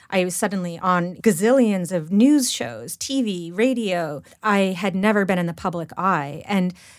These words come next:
so having my personality in the public eye was very confusing for me. I didn't know how to, um, protect myself. I didn't have any barriers. I still don't. I don't have any, like, protect-, protective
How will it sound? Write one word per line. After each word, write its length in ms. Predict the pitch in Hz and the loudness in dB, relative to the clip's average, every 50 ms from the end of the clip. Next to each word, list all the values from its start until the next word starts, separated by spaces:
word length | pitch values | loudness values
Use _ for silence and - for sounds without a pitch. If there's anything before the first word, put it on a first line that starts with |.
| _ _ | _ _
so 280 | - - 226 202 - - | 2 4 4 4 2 -2
having 360 | - - 269 269 302 311 269 226 | -2 -2 0 2 4 4 4 6
my 240 | 208 202 214 226 | 6 4 4 2
personality 800 | 233 233 - 220 202 - 208 190 190 190 196 196 175 170 170 - | 0 0 -2 -4 -2 -2 -2 0 2 2 2 2 0 -2 -4 -4
in 160 | - 220 226 240 | 0 2 4 4
the 100 | 226 196 | 4 2
public 400 | - - 190 175 180 165 - - | -2 -8 -6 -6 -6 -8 -6 -2
eye 320 | 175 175 175 165 165 160 175 | -2 0 0 0 -2 -4 -4
was 180 | 196 190 170 | -4 -4 -4
very 320 | 190 180 208 233 285 339 403 | -4 -2 -2 0 0 -2 -4
confusing 600 | - - 285 247 254 - 202 226 202 196 170 170 | -4 0 0 0 0 0 -2 -2 -2 -2 -4 -4
for 120 | 165 - 165 | -6 -10 -12
me. 240 | 156 156 156 147 - | -12 -12 -12 -10 -4
I 100 | - 208 | 0 0
didn't 380 | 214 196 254 254 285 294 254 - | 2 2 0 0 0 -2 -2 0
know 340 | 214 202 208 208 202 202 202 | 0 0 2 2 0 0 -2
how 300 | 196 - 196 185 185 180 | -4 -2 -2 -2 -2 -2
to, 440 | 180 - - 196 180 175 175 170 160 - - - _ _ _ _ - | -4 -6 -8 -6 -6 -6 -8 -10 -12 -14 -20 -20 _ _ _ _ -6
um, 640 | - - 214 190 185 175 170 165 165 175 - - - | -4 0 0 2 2 2 0 -2 -4 -8 -12 -16 -16
protect 360 | - - 233 - 277 - - - | -8 -8 -4 -2 -2 -4 -4 -8
myself. 600 | 151 - - - - 107 - - - - - - | -10 -10 -12 -14 -16 -16 -18 -18 -20 -20 -12 -4
I 80 | 214 208 | -2 2
didn't 200 | 220 247 254 247 | 2 4 2 2
have 200 | 233 240 226 202 | 2 0 2 2
any 160 | 214 214 202 | 2 0 2
barriers. 540 | 170 190 202 269 285 196 147 113 127 - - | 2 2 2 2 2 0 -2 -4 -8 -10 -8
I 60 | 202 | -8
still 240 | 185 - - 330 392 | -10 -6 -6 -6 -6
don't. 280 | - - 73 92 - - _ _ - | -6 -8 -12 -14 -18 -20 _ _ -6
I 80 | 190 | -2
don't 180 | 202 214 220 226 | 0 0 0 -2
have 180 | 220 220 220 196 | -2 -6 -4 -2
any, 180 | 208 196 190 | -2 -2 0
like, 220 | 175 175 170 - - | -2 -2 -4 -4 -6
protect-, 340 | - 196 160 208 202 - _ _ _ _ | -6 -2 -2 -2 -4 -4 _ _ _ _
protective 800 | - 208 - 214 208 - - 190 196 214 214 - - - - - | -10 -8 -6 -8 -8 -6 -6 -2 -2 -2 -2 -4 -12 -20 -20 -20